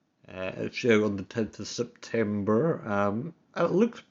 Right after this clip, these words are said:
pretty cool, actually. It looks like a sort of a platformer, um,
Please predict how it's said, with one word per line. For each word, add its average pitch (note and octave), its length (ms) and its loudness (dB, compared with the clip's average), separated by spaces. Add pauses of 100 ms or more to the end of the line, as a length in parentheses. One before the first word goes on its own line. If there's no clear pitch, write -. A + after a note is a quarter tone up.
pretty C#3 300 0
cool, C3 420 -4
actually. F2 400 -6
It G2 80 -8
looks G2+ 340 -4
like G2 240 -10
a F2+ 80 -8
sort - 220 -16
of G2+ 80 -14 (1400)
a - 140 -20
platformer, G#2 760 -2 (360)
um, F#2+ 920 -4